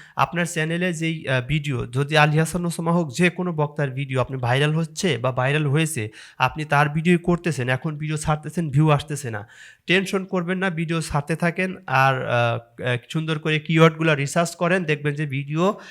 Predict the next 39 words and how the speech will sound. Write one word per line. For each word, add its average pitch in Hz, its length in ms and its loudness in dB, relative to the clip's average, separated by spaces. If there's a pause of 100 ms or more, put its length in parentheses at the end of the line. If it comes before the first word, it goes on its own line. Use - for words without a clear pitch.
(160)
এখন 147 360 0
ভাইরাল 151 380 0
না 180 120 0
হলেও 170 360 -2
ছয় 151 240 -2
মাস 160 240 -4
পরে 156 200 -4
অথবা 156 260 -4
এক 139 160 -4
বছর 147 240 -10
পরে 139 220 -6
হলেও 151 220 -4
সেই 139 220 -6
ভিডিও 127 220 -2
আপনার 127 240 0
ভাইরাল 120 300 -2
হবে। 117 260 -8
আমি 123 180 -4
আপনাদেরকে 135 420 -8
প্রমাণ 165 320 -2
দিচ্ছি, 143 220 -8
চলেন। 147 340 -2 (500)
তো 151 140 0
প্রথমে 175 360 -2
আমি 165 180 0
চলে 170 240 -4
যাব 165 220 -2
আমার, 151 400 2
আহ, 127 260 0
কম্পিউটারের 147 580 -4
যে, 143 280 -4 (260)
আহ, 120 220 -6
অ্যানালিটিক্সে, 131 600 0
আহ, - 800 -8
এখানে 139 400 0
গেলাম। 156 280 2
যাওয়ার 143 240 2
পরে 135 320 -2
আমি 131 460 -6